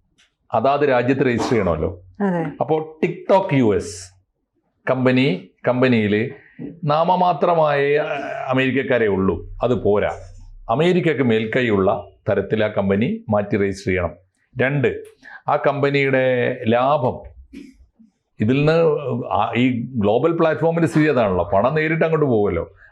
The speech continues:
Speaker 1: അപ്പോൾ അമേരിക്കക്ക് അതിൽ ന്യായമായ പങ്ക് കൊടുക്കണം. മൂന്നാമത്തേത് ഇതിൻ്റെ അൽഗോരിതം. അൽഗോരിതം എന്ന് പറഞ്ഞാൽ, ആ, അറിയാലോ, അൽഗോരിതം എന്ന് പറഞ്ഞാൽ ഇതിൻ്റെ ഡാറ്റ.
Speaker 2: ഉം.
Speaker 1: അമേരിക്കയിലെ ഓരോ വ്യക്തിയുടെയും,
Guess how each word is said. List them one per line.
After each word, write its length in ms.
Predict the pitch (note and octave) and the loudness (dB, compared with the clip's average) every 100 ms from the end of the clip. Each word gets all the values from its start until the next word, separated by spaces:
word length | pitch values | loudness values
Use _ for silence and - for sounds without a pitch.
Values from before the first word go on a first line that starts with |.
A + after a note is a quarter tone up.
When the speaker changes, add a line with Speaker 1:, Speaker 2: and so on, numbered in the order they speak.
| - | -6
Speaker 1:
അപ്പോൾ 180 | A#2 C3 | 0 0
അമേരിക്കക്ക് 580 | C#3 E3 F3+ D3+ A2 B2+ | 2 2 2 0 0 2
അതിൽ 220 | A#2 A#2 A#2 | 2 2 2
ന്യായമായ 840 | G#2+ G#2 A#2 C3+ A#2+ G2+ G2+ - - A2+ | 2 2 2 2 2 2 0 -2 -4 -4
പങ്ക് 240 | A2 A#2+ | -2 0
കൊടുക്കണം. 440 | A2+ F2+ E2+ E2 - _ _ _ _ _ B2 | 0 0 -2 -6 -8 _ _ _ _ _ 2
മൂന്നാമത്തേത് 840 | D#3 F3+ F3+ D#3 A#2+ G#2 E2+ - | 4 4 2 2 0 0 0 -2
ഇതിൻ്റെ 260 | A2+ C#3+ C#3+ | 0 2 2
അൽഗോരിതം. 720 | B2 C#3 D3 C#3 F#2+ E2+ - | 2 2 2 2 0 -2 -4
അൽഗോരിതം 400 | A#2+ D3 D#3 D#3+ | 0 0 0 0
എന്ന് 120 | D#3 | 0
പറഞ്ഞാൽ, 240 | C#3 C3 C3 | 2 2 0
ആ, 340 | C3 A#2+ B2 | 2 2 2
അറിയാലോ, 400 | A2+ G#2+ E2+ F2 | 2 2 0 0
അൽഗോരിതം 420 | G#2+ A#2 C#3+ D3 | 0 0 2 0
എന്ന് 140 | D#3 D3 | 0 0
പറഞ്ഞാൽ 220 | B2+ B2+ | 2 2
ഇതിൻ്റെ 640 | B2 A#2+ C#3 B2+ A2 A2 G#2+ | 2 0 0 0 0 0 -2
ഡാറ്റ. 360 | G2 G#2+ G2+ A#2+ - - _ | -2 -2 -2 -4 -4 -8 _
Speaker 2:
ഉം. 260 | F#3+ E3+ D#3 - _ - - | -4 -2 -6 -16 _ -10 -4
Speaker 1:
അമേരിക്കയിലെ 680 | A2 C#3 D#3 E3 E3 E3+ | 0 2 4 4 4 4
ഓരോ 500 | D#3 A#2 B2+ C#3+ D#3 | 2 2 4 4 4
വ്യക്തിയുടെയും, 920 | C#3+ A2+ - C#3+ C3 B2 A#2+ C3+ A3 | 2 0 0 2 2 2 0 -2 -6